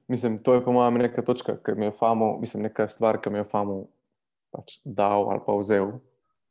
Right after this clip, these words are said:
um, to, da sem začel drugače gledati filme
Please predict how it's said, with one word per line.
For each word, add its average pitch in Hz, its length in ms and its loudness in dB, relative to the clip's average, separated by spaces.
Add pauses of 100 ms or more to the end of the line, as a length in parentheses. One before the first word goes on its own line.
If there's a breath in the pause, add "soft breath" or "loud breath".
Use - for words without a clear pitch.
(120)
um, 104 500 -6 (140)
to, 104 140 -2
da 98 80 -2
sem 98 200 -6
začel 101 240 -8
drugače 104 300 -8
gledati - 380 -16
filme 104 180 -10